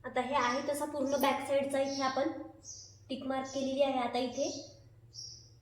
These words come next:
सेंटरपासून एक टिक मार्क केली म्हणजे आपल्याला सेंटर कळतं. त्यानंतर इथे खाली एक पॉइंट दिला.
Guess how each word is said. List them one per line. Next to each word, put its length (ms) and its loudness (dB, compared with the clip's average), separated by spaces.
सेंटरपासून 720 0
एक 340 -4
टिक 160 -4
मार्क 180 0
केली 260 0
म्हणजे 220 4
आपल्याला 280 2
सेंटर 340 0
कळतं. 400 0
त्यानंतर 460 2
इथे 560 -2
खाली 220 0
एक 180 -4
पॉइंट 260 2
दिला. 360 0